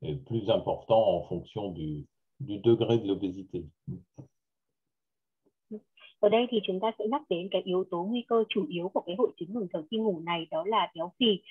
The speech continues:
Speaker 2: Thế thì các cái nghiên cứu người ta cũng thấy rằng là cái tỷ lệ mà mắc cái hội chứng ngừng thở khi ngủ này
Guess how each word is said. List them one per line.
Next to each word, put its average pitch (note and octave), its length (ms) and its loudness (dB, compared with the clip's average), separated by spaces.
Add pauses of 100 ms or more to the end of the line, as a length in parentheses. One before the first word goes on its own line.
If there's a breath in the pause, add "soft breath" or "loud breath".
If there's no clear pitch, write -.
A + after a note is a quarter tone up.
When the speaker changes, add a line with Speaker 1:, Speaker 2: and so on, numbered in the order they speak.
(260 loud breath)
Speaker 2:
Thế B3+ 100 -4
thì A#3+ 160 -2
các C4+ 120 -2
cái A3+ 100 -2
nghiên A#3+ 200 -2
cứu G3 240 -2
người B3+ 160 0
ta G#3+ 80 -2
cũng A3 200 -10
thấy F3+ 180 -8
rằng F#3+ 220 -2
là E3 140 -10
cái F3+ 180 -12
tỷ G#3+ 140 0
lệ F#3+ 260 4
mà F3 120 -4
mắc G3 280 0
cái G#3 100 0
hội A3+ 120 2 (100)
chứng F3 120 -6
ngừng G#3+ 220 -4
thở E3 200 -2
khi A3 60 -6
ngủ G#3+ 240 0
này E3+ 200 -2